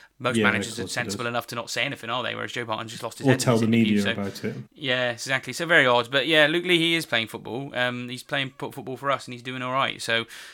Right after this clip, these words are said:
Speaker 1: um, I imagine, if you said to Luke Leahy, "What would you rather do? Play every game this season in central midfield for Shrewsbury Town,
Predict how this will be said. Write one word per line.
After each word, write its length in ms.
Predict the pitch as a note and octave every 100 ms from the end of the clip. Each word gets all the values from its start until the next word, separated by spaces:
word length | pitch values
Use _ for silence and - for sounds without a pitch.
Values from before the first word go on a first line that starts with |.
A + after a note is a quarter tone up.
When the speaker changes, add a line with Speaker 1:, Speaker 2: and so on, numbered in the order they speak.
| -
Speaker 1:
um, 360 | B2 A#2+ A#2 -
I 120 | B2+
imagine, 500 | B2+ D3+ A2+ A2+ B2 - F#3+
if 140 | G3 -
you 160 | C4+
said 180 | A#3 A#3
to 80 | A#3
Luke 140 | G#3
Leahy, 260 | G3 G3 B2+
"What 140 | C#3
would 80 | D#3+
you 80 | D#3
rather 160 | D#3 D3
do? 180 | D3+
Play 400 | A#2+ F3+ F#3+ G3
every 320 | - G3+ F3+ G3
game 220 | F#3+ F3+
this 120 | E3+
season 300 | F3+ E3+ B2
in 80 | C3
central 320 | C#3+ C#3 C3
midfield 420 | C3 D#3 G#2 A2
for 80 | -
Shrewsbury 300 | B2+ C3+ B2+
Town, 380 | C#3 C3+ G#2